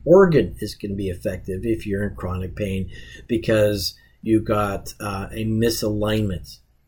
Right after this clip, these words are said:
of your musculoskeletal system. Now, the biochemical part, that can be easily appreciated. So this has been studied so extensively in the medical community. See,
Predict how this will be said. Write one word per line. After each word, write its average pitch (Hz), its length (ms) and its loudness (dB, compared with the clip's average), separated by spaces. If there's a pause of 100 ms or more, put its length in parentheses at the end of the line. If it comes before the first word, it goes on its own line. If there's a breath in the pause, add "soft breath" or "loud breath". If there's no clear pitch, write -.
(200)
of 95 100 -10
your 95 120 -2
musculoskeletal 90 1040 -4
system. - 440 -2 (1600 loud breath)
Now, 127 120 4
the 127 100 6
biochemical 135 840 6
part, - 420 -12 (760)
that 156 120 -6
can 214 120 -2
be 170 280 6
easily 143 400 6
appreciated. 135 760 -2
So 113 200 -6
this 135 240 2
has 175 100 2
been 165 180 2
studied 107 380 0
so - 520 2
extensively 131 840 2
in 101 100 0
the 104 60 0
medical 104 380 -2
community. 98 540 -4 (680 soft breath)
See, - 400 0